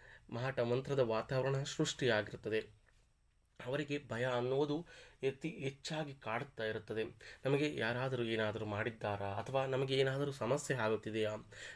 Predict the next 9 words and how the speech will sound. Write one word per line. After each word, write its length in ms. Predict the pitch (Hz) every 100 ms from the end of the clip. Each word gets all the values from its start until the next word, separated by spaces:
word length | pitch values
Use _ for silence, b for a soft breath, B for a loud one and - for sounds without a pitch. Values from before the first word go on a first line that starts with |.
| -
ನಾವು 200 | 147 151
ಯಾರ 380 | 135 110 127 143
ಬಳಿ 240 | 120 117
ಹೇಳಿಕೊಳ್ಳುವುದು 800 | 117 127 135 - 117 110 113 120
ಎನ್ನುವ 280 | 127 151 147
ನೂರ 320 | 143 127 151
ಎಂಟು 440 | 139 107 110 117 -
ಆಲೋಚನೆಗಳನ್ನು 880 | 110 123 127 123 120 123 151 139 160 - B B B -
ಹಾಕಿಕೊಂಡು 680 | 120 139 120 - 123 135